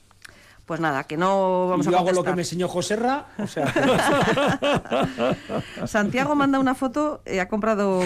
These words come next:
Speaker 1: carrilleras, bien, eh, además, eh, una buena cantidad y, y nos las manda, nos manda la fo-, no las carrilleras que me vas a decir, Unai, sino la foto de las carrilleras.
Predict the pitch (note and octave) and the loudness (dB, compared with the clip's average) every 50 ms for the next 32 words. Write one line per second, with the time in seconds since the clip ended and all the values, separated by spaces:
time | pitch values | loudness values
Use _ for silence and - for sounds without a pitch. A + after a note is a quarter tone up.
0 | F3 - G3 F3 F3 F3 F3 F3+ A3+ A#3 A#3 B3 B3 C4+ C#4 - - - - - | 0 0 -2 -2 0 -2 -2 0 0 0 2 2 2 0 0 -4 -8 -14 -12 -10
1 | D#3+ F3 F#3 E3+ D3+ C3+ D3+ F#3+ A3+ G#3 D3+ D3 D3+ D#3+ E3 - - - E3 D#3 | -4 -2 0 0 0 0 0 0 2 2 2 2 0 0 -2 -2 -4 -6 -4 -4
2 | D3+ D3 C#3+ C#3 D3+ F3 G3+ G3+ F#3 F3+ E3+ D3+ C3+ C#3 C3+ C#3+ D3+ F#3 G3 G3 | -2 -2 -2 -2 0 0 2 2 2 2 0 0 0 -2 -2 0 0 0 0 0
3 | F3+ D#3+ D#3 - D#3+ D#3+ D3+ C#3+ C3+ C3+ C3 B2+ D#3 G#3+ C#4 A#3 C3+ C3 C3 C3+ | 0 -2 -2 -2 -4 -4 -4 -2 -4 -4 -2 0 2 2 2 2 2 0 0 0
4 | D3+ E3 F3 E3+ D#3 - - - D3+ D3+ D#3 F3+ G3+ G#3+ G#3+ G#3 - A3 F#3+ F#3+ | 0 2 2 0 0 -2 -4 -4 -2 0 2 2 4 2 2 2 0 -2 -2 0
5 | F#3 F#3+ G3 G#3+ A3+ - F#3+ F3 D#3+ E3 F#3 D#3+ E3 - F3 E3 E3 F3 G#3 G3+ | 0 0 0 -2 -2 -2 0 0 0 2 0 0 0 -2 -2 0 0 0 0 2
6 | G3 F3 D#3+ C#3+ C#3+ - D#3+ D3 - C3+ B2 B2+ - - C3+ B2 B2+ C3 C#3+ E3 | 2 2 0 0 0 -2 -6 -4 -2 -2 -2 -2 -4 -4 -6 -6 -4 -4 -2 0
7 | G3 B3 C4 | 0 0 -2